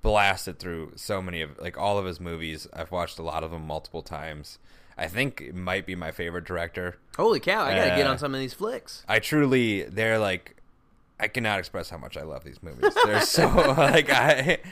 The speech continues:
Speaker 1: I think that a lot of them are, like, the greatest movies I've ever seen.
Speaker 2: Holy cow.
Speaker 1: Um,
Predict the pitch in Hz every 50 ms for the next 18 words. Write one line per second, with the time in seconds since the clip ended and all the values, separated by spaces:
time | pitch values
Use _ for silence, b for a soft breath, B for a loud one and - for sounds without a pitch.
0 | B B B B - 113 123 135 139 135 131 123 113 101 - 131 120 113 104 104
1 | 98 92 92 92 90 92 95 95 92 90 90 90 87 85 82 82 - 90 82 -
2 | 92 87 87 82 - 98 87 82 82 82 80 76 78 76 71 60 - - - 80
3 | 76 - - - - - 196 220 180 123 - - 175 196 226 208 120 - - -
4 | - 90 90 87 85 82 82 80 78 78 78 78